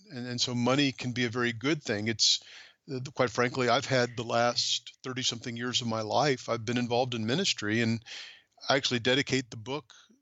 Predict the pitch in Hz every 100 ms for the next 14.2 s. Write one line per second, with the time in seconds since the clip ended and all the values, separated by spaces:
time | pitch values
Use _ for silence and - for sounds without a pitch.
0 | _ - 123 117 113 - 135 - 127 120
1 | 113 127 123 110 101 127 139 151 139 139
2 | 131 113 131 135 135 123 127 120 117 127
3 | 127 120 120 123 139 143 101 101 - 135
4 | 135 135 - - - - - 107 - 127
5 | 131 131 131 127 123 127 123 - 131 127
6 | 127 127 - - - - - - 107 113
7 | 123 123 - 120 110 131 139 123 117 120
8 | 135 139 113 - 131 127 127 117 113 -
9 | - _ 131 113 123 117 113 131 160 -
10 | 117 120 113 117 110 123 113 127 123 117
11 | 107 127 135 - - - - - _ -
12 | - 127 123 - - - 131 131 127 123
13 | 117 127 135 - 127 - 127 - - 127
14 | 123